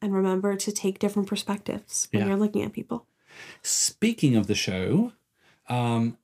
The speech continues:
Speaker 2: I have been looking for more scraps of news related to, um, any casting updates, any, uh, production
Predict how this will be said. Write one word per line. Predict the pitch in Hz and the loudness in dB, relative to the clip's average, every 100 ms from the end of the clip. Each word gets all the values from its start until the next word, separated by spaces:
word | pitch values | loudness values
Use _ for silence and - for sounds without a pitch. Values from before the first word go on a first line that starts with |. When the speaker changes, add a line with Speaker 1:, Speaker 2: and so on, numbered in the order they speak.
| - | -6
Speaker 2:
I | 135 | -4
have | 123 165 160 | -2 -2 0
been | 156 | 2
looking | 156 151 156 | 2 2 0
for | 143 127 | 2 0
more | 127 131 131 131 120 | 0 0 0 0 -2
scraps | - - - - 156 - 151 | -4 -8 -4 -4 -4 -4 -2
of | 123 | 0
news | 135 139 156 147 165 233 - - - - _ 127 | 2 4 4 2 0 -4 -4 -10 -12 -20 _ -2
related | 131 127 127 120 | 0 2 0 -2
to, | - 120 120 117 113 | 0 2 2 0 -2
um, | 107 104 101 - | -4 -4 -4 -2
any | 117 113 110 98 - | 2 4 2 0 -6
casting | - 120 - - 117 | -4 -4 -2 0 0
updates, | 113 113 104 107 104 - | 2 2 2 2 0 -4
any, | 107 104 98 95 95 | -2 2 4 2 2
uh, | 101 98 92 | 0 0 0
production | - 101 101 - 104 98 98 92 | -2 -2 -2 -2 2 4 4 2